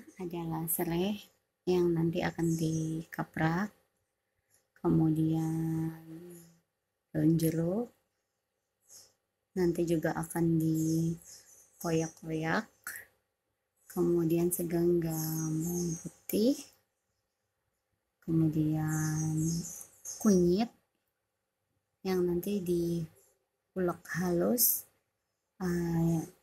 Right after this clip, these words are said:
jangan lupa juga dibersihkan dan dibuang kulitnya agar warna kuningnya menyala. Kemudian lengkuas dan jahe. Lalu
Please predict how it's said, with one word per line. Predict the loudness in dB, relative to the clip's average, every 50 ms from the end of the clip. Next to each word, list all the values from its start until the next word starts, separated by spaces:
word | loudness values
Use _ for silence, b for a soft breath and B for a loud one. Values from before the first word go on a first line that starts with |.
| _ _ -6
jangan | -2 0 2 2 2 2
lupa | 0 0 0 0 2
juga | 2 2 2 4 4
dibersihkan | 4 4 2 2 0 0 0 -2 -2 -2 -2 0 2 2
dan | 4 4 4 4 4 4
dibuang | 2 0 0 0 0 2 4 4 4 2 2 0 0 0 -2 -2 -4
kulitnya | -4 -2 -2 -4 -2 _ 2 2 4 4 2 0 -2 -8 -14 _ _ _ _ _ _ _ _ _ -18 -8 -4
agar | -2 -2 0 0 0 0
warna | 2 2 2 2 2 2 2 2 2 2 2 2 2 2 0 0 -2 -2 -6 -10 _ _ -2
kuningnya | 2 4 4 6 4 4 2 0 0 0 0 0 2 2
menyala. | 4 4 4 2 2 0 0 -2 -4 -4 -6 -10 -16 -18 _ _ _ _ _ _ _ B B B B B B B B B B B B _ _ _ _ _ _ _ _ -4
Kemudian | 0 0 2 2 2 2 2 2 2 2 2 2 2 2
lengkuas | 2 2 0 0 -2 -2 -2 -2 -2 0 0 0 2 2
dan | 4 4 4 4
jahe. | 4 2 -4 -6 -8 -8 -8 -6 -6 -8 -8 -12 _ _ _ _ _ _ _ _ _ _ _ _ _ _ _ _ _ _ _ _ _ _ _ _ _ _ _ _ _ _ _ _ _ _ _ _ _ _ -10 -4
Lalu | -2 0 2 2 2 2 2 2 2 2 2 2 0 0 0 -2 -4